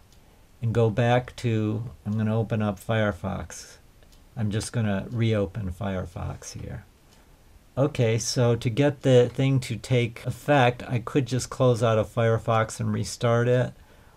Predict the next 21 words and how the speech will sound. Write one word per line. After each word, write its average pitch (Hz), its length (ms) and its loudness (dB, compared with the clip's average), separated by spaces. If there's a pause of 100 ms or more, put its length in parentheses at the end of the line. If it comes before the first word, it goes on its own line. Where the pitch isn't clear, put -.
(120)
or 113 400 0 (120)
I 117 160 -2
could 107 300 -4
use 117 300 0
this 104 240 -4
box 107 420 0
up 98 180 -2
here 101 360 0
to 95 120 -8
restart 98 600 -2
normally. 92 640 -2 (2000)
Okay, 127 500 0
now 131 540 2 (380)
when 120 140 0
I 110 100 0
go 123 260 2
to 123 240 -2
the 107 420 -2 (1120)
new 127 180 4
tab 135 420 2
page, 107 600 -4